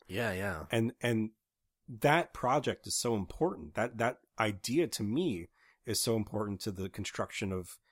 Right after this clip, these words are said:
Speaker 2: of the art I am interested in. Firewatch got there, and then it left. <laughs> And,
Speaker 1: <laughs> Yeah,
Speaker 2: and that's,
Speaker 1: yeah.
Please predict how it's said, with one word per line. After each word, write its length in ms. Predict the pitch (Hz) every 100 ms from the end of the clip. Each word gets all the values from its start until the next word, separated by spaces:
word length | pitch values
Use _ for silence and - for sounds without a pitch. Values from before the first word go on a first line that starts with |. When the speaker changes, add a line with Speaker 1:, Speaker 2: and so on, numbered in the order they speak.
| _
Speaker 2:
of 140 | 104
the 120 | 98 -
art 240 | 107 107 -
I 260 | 92 92 92 _
am 100 | 95
interested 500 | 127 165 127 - 85
in. 220 | 78 78 82 _ _ _ _ -
Firewatch 460 | 123 123 107 -
got 260 | - 131 170
there, 320 | 208 208 202 - _ _ _ _ _ -
and 140 | 117
then 100 | 127 127
it 80 |
left. 400 | 101 85 - - -
<laughs> 200 | - -
And, 280 | 131 185 -
Speaker 1:
<laughs> 240 | 185 135
Yeah, 280 | 139 110 85
Speaker 2:
and 140 | 113
that's, 360 | 123 143 151
Speaker 1:
yeah. 60 | -